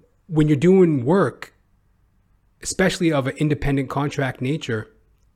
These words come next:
well, of any nature, really, you have to be aware of when you don't want to be there.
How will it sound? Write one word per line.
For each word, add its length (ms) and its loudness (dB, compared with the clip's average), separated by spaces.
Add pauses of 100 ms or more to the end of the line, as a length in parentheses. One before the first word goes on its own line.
(640)
well, 160 4
of 120 4
any 240 6
nature, 360 0
really, 480 -4 (360)
you 120 0
have 180 4
to 80 2
be 140 0
aware 520 2
of 380 -4 (680)
when 520 0 (540)
you 180 -10 (100)
don't 460 0 (600)
want 300 -2
to 100 -4
be 280 -2
there. 380 -10